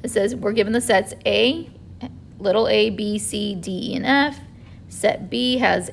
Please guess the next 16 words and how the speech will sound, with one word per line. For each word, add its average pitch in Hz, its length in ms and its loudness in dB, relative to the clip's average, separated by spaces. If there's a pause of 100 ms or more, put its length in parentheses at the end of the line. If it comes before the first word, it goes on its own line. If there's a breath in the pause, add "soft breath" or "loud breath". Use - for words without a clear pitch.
A, - 280 -2
C, 208 400 -6
E, 208 340 -6
G, 226 340 -6
I, - 160 -4
and 196 180 -6
K. 285 460 0 (500 loud breath)
Set - 420 2
C 240 360 -2
has 208 380 0
G, 233 360 -4
H, 220 380 2
I, 208 340 0 (160)
J, 202 320 0
and 208 140 -6
K. - 280 -8